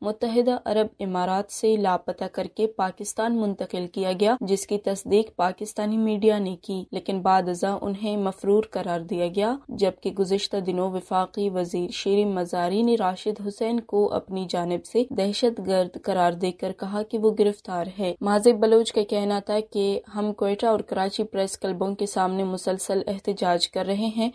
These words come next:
जबकि सियासी जमायतों के रहनुमाओं से मुलाकात समेत अदालत से रुजू कर रहे हैं, लेकिन किसी भी तरफ से हमें इंसाफ नहीं मिल रहा।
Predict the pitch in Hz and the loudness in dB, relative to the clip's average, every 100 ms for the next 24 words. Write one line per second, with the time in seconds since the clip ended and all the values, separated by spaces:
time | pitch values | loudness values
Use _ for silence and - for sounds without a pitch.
0 | 196 262 269 - 196 202 185 - 214 196 | 0 2 2 -2 -2 -2 -2 -2 -2 0
1 | 196 190 185 208 208 202 196 190 196 190 | 0 0 0 -4 -2 -2 0 -2 0 0
2 | 202 - 196 190 185 - 208 208 208 208 | 0 -2 0 0 0 0 -4 -4 -4 -2
3 | 208 - 190 185 190 214 - 226 208 185 | -2 -4 -2 2 2 0 -2 0 0 2
4 | 202 214 175 175 185 196 202 202 208 202 | 2 2 0 -2 -2 -4 -2 -4 0 0
5 | 214 214 208 208 208 196 202 190 185 - | 0 0 -2 -2 0 2 0 0 -4 -6
6 | - 220 214 196 - 196 185 190 175 - | -2 -2 0 -2 -2 -4 -4 0 0 -2
7 | 196 196 196 180 165 175 175 180 | -6 -2 0 0 -2 -4 -2 -2